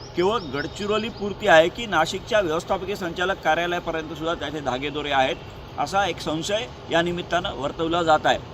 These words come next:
त्यामुळे उपप्रादेशिक व्यवस्थापक जे मुख्य दोषीच्या भूमिकेत आहेत, त्यांना आणि इतरांना फौजदारी गुन्हे दाखल करण्याच्या आदेशानंतर सुद्धा का वाचवलं जात आहे, असा प्रश्न आता उपस्थित झाला आहे.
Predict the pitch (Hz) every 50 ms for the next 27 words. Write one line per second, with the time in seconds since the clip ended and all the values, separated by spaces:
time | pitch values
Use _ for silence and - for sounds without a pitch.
0 | - - 196 190 202 214 233 247 285 339 - - - - - - - - - 175
1 | 220 214 220 202 202 196 214 220 - 240 185 - 196 185 185 - - 202 185 185
2 | 208 196 175 180 175 170 170 - - 220 196 185 196 190 190 - 202 - 208 180
3 | 160 156 156 175 175 - 180 170 170 160 175 202 - - - - - - - -
4 | 160 170 185 202 208 208 214 220 214 185 165 - 196 196 196 196 196 202 220 240
5 | - - - - - - - 156 165 185 165 190 202 214 214 190 180 180 185 196
6 | 190 175 170 160 185 185 - 175 165 165 170 160 - 180 139 120 135 147 170 -
7 | 190 180 156 147 147 139 170 165 - 170 165 185 185 180 - 135 156 190 202 190
8 | 175 165 - 185 170 165 156 151 143 - 156 160 175 - - - - - - 147
9 | 147 - 180 - - 151 - - 185 160 147 - 127 117 - - - - - -
10 | - - - - 143 135 135 135 139 160 - - - 147 147 143 127 135 131 127
11 | 117 107